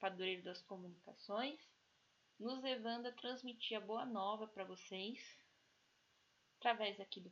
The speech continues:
podcast, através do blog, quem sabe outras depois, mas por enquanto são essas. E eu agradeço muito a São Gabriel por essa oportunidade, por essa porta que ele tá me ajudando a passar.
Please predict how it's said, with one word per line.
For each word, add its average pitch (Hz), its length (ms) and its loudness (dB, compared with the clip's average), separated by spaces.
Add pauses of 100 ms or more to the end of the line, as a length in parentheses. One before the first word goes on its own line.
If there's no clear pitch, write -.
(100)
podcast, 208 600 2
através 180 380 0
do 147 100 -8
blog, 208 540 -2 (1300)
quem 202 180 -2
sabe 175 400 -6
outras 190 560 -2
depois, 208 720 -2
mas 220 380 0
por 277 180 -2
enquanto 240 440 -4
são 190 280 -6
essas. 190 360 -12 (1300)
E 208 160 0
eu 220 60 6
agradeço 247 540 4
muito 262 340 2
a 240 40 0
São 233 160 -2
Gabriel 196 560 2 (120)
por 254 200 2
essa 214 300 2
oportunidade, 190 720 -6
por - 120 -4
essa 190 220 -4
porta 180 640 -4 (300)
que 220 80 -2
ele 196 100 -2
tá - 140 -4
me 196 140 -2
ajudando 196 400 -4
a 196 60 -4
passar. 214 420 -10